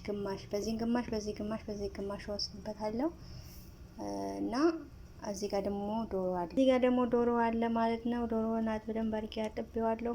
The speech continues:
ማለት ነው። ዶሮ ሰድር ነው እኔ የተጠቀምኩት፣ አያችሁት?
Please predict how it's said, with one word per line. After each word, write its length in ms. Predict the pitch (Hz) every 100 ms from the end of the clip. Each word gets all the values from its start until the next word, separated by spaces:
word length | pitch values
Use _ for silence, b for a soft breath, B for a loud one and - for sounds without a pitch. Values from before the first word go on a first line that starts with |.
| 240
ማለት 400 | 240 240 240 -
ነው። 180 | 254 349 - B B -
ዶሮ 280 | 214 220 220 220
ሰድር 380 | 226 220 214 214 220
ነው 160 | 214
እኔ 100 | 208
የተጠቀምኩት፣ 920 | 214 220 208 - 214 214 - 302 339 - -
አያችሁት? 580 | 214 214 226 - 294